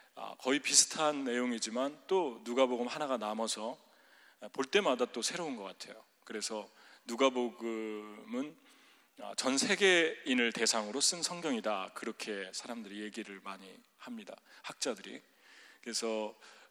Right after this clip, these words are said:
아, 마태복음은 유대인들을 위해 썼고, 마가복음은 유대인이 아닌 이방인을 위해 썼고, 아, 누가복음은 전 세계인의 복음을 위해 써-,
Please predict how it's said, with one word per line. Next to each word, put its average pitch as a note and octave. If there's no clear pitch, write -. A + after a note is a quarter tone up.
아, G#2+
마태복음은 C#3
유대인들을 C#3+
위해 G#2+
썼고, A2+
마가복음은 B2
유대인이 B2+
아닌 A#2
이방인을 C#3
위해 G#2+
썼고, A2+
아, G#2+
누가복음은 B2+
전 A#2
세계인의 D#3
복음을 G#2
위해 A2+
써-, -